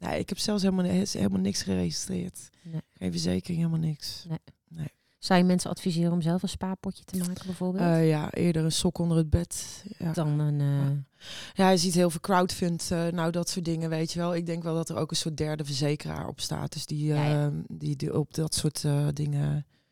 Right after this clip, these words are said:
Speaker 1: eh, gaat zitten. Dus meer een soort crowdfund, een algemene pot. Of net als bij de Weekamp, weet je wel, afbetalen. Elke maand even wat afbetalen.
Speaker 2: Oh ja.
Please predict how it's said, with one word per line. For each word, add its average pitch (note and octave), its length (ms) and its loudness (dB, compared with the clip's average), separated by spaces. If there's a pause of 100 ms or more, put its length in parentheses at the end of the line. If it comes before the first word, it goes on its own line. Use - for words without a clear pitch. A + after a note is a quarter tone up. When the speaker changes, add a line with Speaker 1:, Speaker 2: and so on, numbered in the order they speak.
(380)
Speaker 1:
eh, D#3 240 0
gaat - 180 -2
zitten. E3 260 0
Dus D3+ 140 -2
meer D3+ 120 2
een C#3+ 60 2
soort - 180 -2
crowdfund, C#3+ 500 0
een - 60 0
algemene C#3 600 2
pot. - 240 0
Of - 120 -8
net D3 120 2
als C#3+ 80 -2
bij C#3+ 140 4
de C#3+ 100 2
Weekamp, C3+ 480 2
weet C#3 200 0
je - 40 -6
wel, C#3 160 0
afbetalen. C#3 760 0
Elke D3 220 -2
maand C#3 280 2
even - 200 -6
wat C3+ 140 -6
afbetalen. C#3 680 -2
Speaker 2:
Oh A#3 160 -2
ja. C#3 260 -4